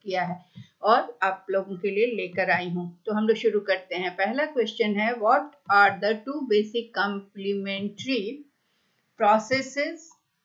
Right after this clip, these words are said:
of adaptation?" अनुकूलन की दो बुनियादी पूरक प्रक्रियाएं क्या हैं? इसमें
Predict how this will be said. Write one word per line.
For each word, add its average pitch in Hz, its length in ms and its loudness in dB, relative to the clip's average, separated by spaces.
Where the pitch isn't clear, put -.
of 208 560 2
adaptation?" 190 800 -2
अनुकूलन 254 760 -6
की 240 360 -6
दो 247 300 4
बुनियादी 208 880 2
पूरक 208 460 2
प्रक्रियाएं 202 880 0
क्या 208 500 4
हैं? 220 440 -2
इसमें 214 440 -2